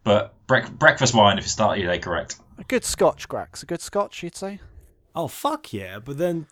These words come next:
Speaker 3: g-, a good scotch would be good three hundred sixty-five days of the year.
Speaker 2: Yeah, but at Christmas, only a bit of Johnny Walker or something like that, I don't know.
Speaker 3: Hmm. I'm, I'm a fan of Glenfiddich
Speaker 2: Oh,
Speaker 3: myself.
Speaker 2: Glenfiddich. I've been to the Glenfiddich factory. It absolutely stinks.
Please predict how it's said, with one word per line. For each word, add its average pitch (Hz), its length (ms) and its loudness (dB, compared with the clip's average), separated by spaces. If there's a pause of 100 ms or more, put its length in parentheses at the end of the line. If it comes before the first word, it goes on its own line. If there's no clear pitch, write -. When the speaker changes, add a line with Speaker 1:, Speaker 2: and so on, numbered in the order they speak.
(100)
Speaker 3:
g-, 151 80 -8
a 151 80 -8
good 180 240 -2
scotch - 480 -6
would 123 140 -8
be 117 320 -4
good 120 300 -8 (160)
three 143 200 -4
hundred 123 260 -8
sixty-five 123 480 -8
days 123 220 -8
of 113 80 -8
the 113 80 -6
year. 113 260 -6
Speaker 2:
Yeah, 175 120 2
but 127 160 -2
at 151 80 -6
Christmas, 147 520 0
only 170 200 -2
a 160 60 -2
bit 160 120 0
of 139 60 -4
Johnny 156 240 0
Walker 151 360 -2
or 151 140 -4
something 151 240 -12
like 151 100 -10
that, 156 160 -10
I 165 100 -18
don't 147 100 -12
know. 170 80 -16 (260)
Speaker 3:
Hmm. 165 440 -6 (840)
I'm, 170 180 -10 (260)
I'm 170 120 -6
a 175 60 -4
fan 214 260 -2
of 165 100 -10
Glenfiddich 170 600 -6
Speaker 2:
Oh, 190 340 12 (120)
Speaker 3:
myself. 113 40 -12
Speaker 2:
Glenfiddich. 202 480 0
I've 170 80 0
been 196 120 0
to 180 60 -10
the 165 80 -6
Glenfiddich 175 360 -2
factory. - 400 -8
It 95 100 -14
absolutely 160 640 -4
stinks. - 840 -10